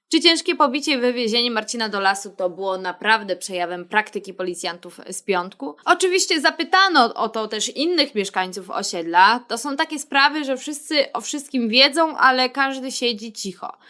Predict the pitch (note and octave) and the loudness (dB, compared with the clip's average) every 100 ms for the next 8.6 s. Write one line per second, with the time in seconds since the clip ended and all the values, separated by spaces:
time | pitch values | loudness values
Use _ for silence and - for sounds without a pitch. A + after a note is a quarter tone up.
0 | - - _ C4 C#4 C#4+ E4 D#4+ C#4+ B3+ | -20 -20 _ 2 2 6 4 2 -4 -4
1 | B3 G3+ A3 G#3+ G#3+ F#3 E3+ F3 F#3+ - | -4 -10 2 4 4 0 -6 -10 -10 -8
2 | F3+ F#3 F#3+ F3+ F#3 F#3 F3 E3 E3 F3+ | -2 -2 -2 -8 -8 -6 -6 -6 -8 -4
3 | G#3+ A3 G#3+ G3 - C#4+ - - G#3+ G#3+ | -2 -2 -2 -4 0 0 0 -2 -2 -4
4 | - A3+ A3 G#3+ A3 G#3+ G3+ G3 F#3+ F#3+ | -6 -8 -8 -4 -4 -4 -4 -4 0 0
5 | F3+ F#3 G3 G#3 A3+ G3 F3+ G3+ G#3 A#3+ | 0 0 -2 0 -4 -6 -6 -8 -10 -8
6 | A#3 A3 A3+ A3 _ _ _ _ A#3 A#3+ | -8 -6 -4 -6 _ _ _ _ 2 4
7 | A3 A#3 A3 G#3+ A#3 A3+ A#3 A3 A#3 A#3+ | 2 4 4 4 -4 -2 0 0 -2 -4
8 | A3+ A3+ A3+ A#3+ F3+ C3+ | -2 -2 4 4 4 -2